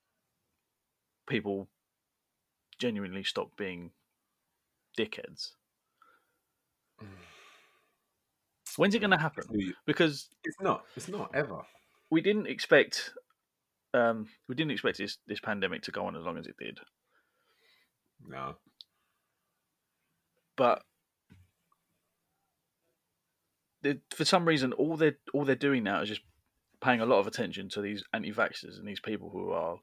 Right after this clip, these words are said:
Speaker 1: covid deniers and, like, all the, all the people that are saying the wrong things. That's ma-, oh, that is clearly making things worse for everyone else.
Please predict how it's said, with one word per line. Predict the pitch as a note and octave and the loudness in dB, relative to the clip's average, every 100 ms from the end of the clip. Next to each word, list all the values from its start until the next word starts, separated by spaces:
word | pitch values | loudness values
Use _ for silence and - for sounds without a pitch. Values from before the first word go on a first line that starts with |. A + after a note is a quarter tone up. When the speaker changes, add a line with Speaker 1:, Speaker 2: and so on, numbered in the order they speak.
| - | -4
Speaker 1:
covid | A2 G2+ F#2+ | -2 0 -4
deniers | G2 G2+ G2+ - | -8 -8 -8 -10
and, | F2+ - | -14 -10
like, | G#2 F#2+ | -6 -4
all | B2 B2 | -4 -2
the, | A2 G2 - _ _ _ _ _ _ _ _ _ _ _ - | 0 0 -4 _ _ _ _ _ _ _ _ _ _ _ -2
all | C#3+ | -2
the | |
people | C3 C#3 A#2 | 0 0 0
that | G#2 G2 | 2 2
are | G#2+ | 2
saying | - C3 A2+ G#2 | 0 0 0 -2
the | |
wrong | G2+ A2 G#2 | 0 0 -2
things. | - A2+ G2 F#2+ - _ _ _ - - - _ | -4 -6 -6 -10 -16 _ _ _ -20 -20 -20 _
That's | - - | -8 -2
ma-, | E3 - - | 0 4 4
oh, | - | 4
that | C#3+ D#3 | 8 8
is | C#3 - | 8 4
clearly | - F3 A#2+ | 6 8 8
making | A2+ G#2+ - G#2 | 4 0 -2 -8
things | G2+ G#2 | -6 0
worse | A2 - | 0 0
for | G#2 | -4
everyone | G2+ G2 G2 | -6 -8 -8
else. | - - - - | -8 -10 -14 -16